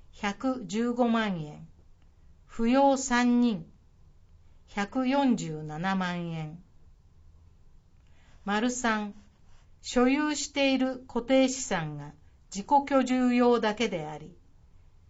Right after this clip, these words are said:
所有家屋の延べ床面積が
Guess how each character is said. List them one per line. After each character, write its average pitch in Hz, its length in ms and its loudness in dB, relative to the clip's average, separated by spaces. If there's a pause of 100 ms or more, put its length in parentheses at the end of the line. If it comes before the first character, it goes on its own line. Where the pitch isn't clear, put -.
(440)
所 233 240 2
有 294 300 2
家 285 200 2
屋 202 240 -2
の 156 280 -8 (400)
延 190 140 0
べ 277 160 4
床 285 260 4
面 254 240 2
積 160 320 -10
が 151 200 -14